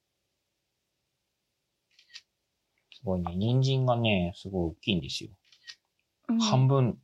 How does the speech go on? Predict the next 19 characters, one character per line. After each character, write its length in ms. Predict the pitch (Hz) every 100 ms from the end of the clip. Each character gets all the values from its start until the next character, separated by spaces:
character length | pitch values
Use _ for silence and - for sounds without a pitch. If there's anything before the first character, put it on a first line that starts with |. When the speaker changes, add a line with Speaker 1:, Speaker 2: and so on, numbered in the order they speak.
| -
Speaker 1:
で、 80 |
こ 120 | - 92
の 120 | 92
縦 320 | - - 170
に 120 | 113
半 240 | - 92 90
分 140 | 90
っ 40 |
て 120 | 85 80
す 140 | -
ご 180 | 85 82
い。 40 | 85 _ _ _ _ _ _ _ - - - - _ _ -
Speaker 2:
一 240 | 220 302
番 260 | 311 302 311
な 120 | 320
ん 100 | 285
か、 320 | - 220 - -
Speaker 1:
う 60 |
ん。 320 | 117 - 95